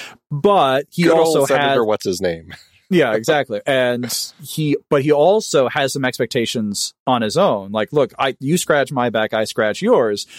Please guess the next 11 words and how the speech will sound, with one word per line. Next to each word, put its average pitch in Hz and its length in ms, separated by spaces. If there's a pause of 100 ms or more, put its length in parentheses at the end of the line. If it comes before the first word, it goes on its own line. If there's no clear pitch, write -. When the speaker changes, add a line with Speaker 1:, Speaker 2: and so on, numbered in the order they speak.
(200)
Speaker 1:
I 160 160
want 147 340
a 135 80
great 120 300
army. 139 320
I 120 80
want 117 180
a - 20
super 131 340
soldier, 101 500 (340)
and 117 420